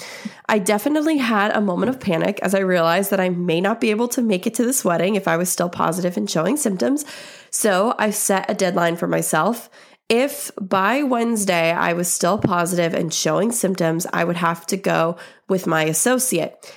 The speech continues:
And at that point, I would alert the bride. I didn't want to alert her on Sunday because I didn't want her to freak out and panic, um, for no reason if I started to feel better. So I was like, "Wednesday seems like a good enough day to kind of make that decision and hop on the phone with her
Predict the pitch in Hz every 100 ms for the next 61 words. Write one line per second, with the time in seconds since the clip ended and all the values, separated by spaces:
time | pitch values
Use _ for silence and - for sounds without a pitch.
0 | - 202 190 175 214 202 233 - 190 175
1 | 180 170 170 170 165 165 - 165 170 151
2 | 131 - - - - - 208 185 226 285
3 | 269 220 208 214 - - 220 202 196 185
4 | - 214 214 214 240 - 202 185 170 170
5 | 175 185 175 196 185 233 196 180 190 170
6 | 175 - - 208 208 175 170 185 180 -
7 | 175 160 160 170 - - - - - 202
8 | 175 160 156 180 180 - - 208 175 170
9 | 277 285 220 175 208 - 185 180 180 165
10 | 160 170 165 165 156 165 113 - - -
11 | - - - 226 208 190 185 - 196 196
12 | 196 190 180 196 208 214 214 - 190 185
13 | 175 185 190 196 185 - 180 165 170 165
14 | - 180 160 160 190 190 190 180 185 170
15 | 190 175 185 175 180 196 226 175 170 170
16 | 165 170 175 170 175 170 170 170 165 -
17 | 165 165